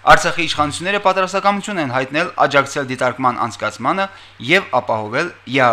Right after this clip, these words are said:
Կ առաքելության անդամների անվտանգությունը։ Հուլիսի քսանին կայացել է Արցախի կենտրոնական ընտրական հանձնաժողովի հերթական նիստը, որը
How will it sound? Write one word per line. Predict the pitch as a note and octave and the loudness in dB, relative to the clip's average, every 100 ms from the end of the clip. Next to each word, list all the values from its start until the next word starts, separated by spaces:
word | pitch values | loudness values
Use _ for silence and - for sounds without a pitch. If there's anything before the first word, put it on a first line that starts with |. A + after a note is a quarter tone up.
| G#2+ | 2
Կ | D#3+ | 2
առաքելության | D3+ G#2+ A2 G#2 C#3 D3+ | 2 0 -8 -6 -6 -4
անդամների | A2+ A2 G#2 G2+ A2+ A2 - | -6 -8 -8 -8 -10 -8 -2
անվտանգությունը։ | B2+ B2 B2 B2 B2 A#2+ A2+ D2+ - - - - - - - - - - - - | -2 -2 -4 -6 -6 -10 -12 -12 -14 -20 -20 -20 -20 -20 -20 -20 -20 -20 -20 -12
Հուլիսի | D#3 G#3+ G#3+ B3 | -6 -4 -4 -2
քսանին | A#3+ A3+ A#3+ | 0 0 2
կայացել | G#3 F#3+ G#3 | 2 2 2
է | G3+ | 2
Արցախի | F#3 F3+ F3+ F#3 | 2 -2 -8 -8
կենտրոնական | F3+ E3+ E3+ D#3+ F#3 | -6 -4 -2 0 -2
ընտրական | F3 D#3+ D#3 E3 D#3 | 0 -2 0 -2 -2
հանձնաժողովի | C#3+ D3 C#3 C#3+ C#3+ | -2 -2 -4 -4 -4
հերթական | C#3 C3+ C3 C3+ | -4 -4 -4 -4
նիստը, | B2 D#3 - G3+ G3 C#3+ | -4 -6 -4 -2 -2 -2
որը | D3 | -2